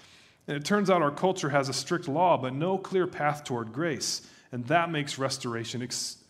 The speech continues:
restoration difficult. No wonder we're more anxious and depressed than we've ever been. No wonder deaths of despair are tripling.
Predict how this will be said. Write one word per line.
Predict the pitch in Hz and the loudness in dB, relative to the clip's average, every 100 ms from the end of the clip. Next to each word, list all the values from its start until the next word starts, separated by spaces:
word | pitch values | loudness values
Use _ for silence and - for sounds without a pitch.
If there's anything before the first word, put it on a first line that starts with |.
| 131 | -10
restoration | 127 135 131 123 120 131 | -4 -4 -4 -4 -4 -2
difficult. | 143 170 135 104 - - _ | -2 -2 -4 -10 -10 -20 _
No | 147 | -2
wonder | 151 196 156 | 2 2 2
we're | 127 | 2
more | 127 127 127 | 2 0 0
anxious | 156 170 117 - - - - | -6 -6 -6 -8 -8 -14 -14
and | |
depressed | 135 135 156 147 | -10 -4 -4 -2
than | 147 | -4
we've | 131 | -4
ever | 120 | -4
been. | 113 131 165 113 | -4 -2 -2 -2
No | |
wonder | 135 180 185 | -2 -2 -2
deaths | 117 180 170 | 0 0 0
of | 156 | -2
despair | 143 143 - 170 185 | -2 -4 -2 0 0
are | 139 | 0
tripling. | - - 220 175 117 | -4 -4 -4 -4 -6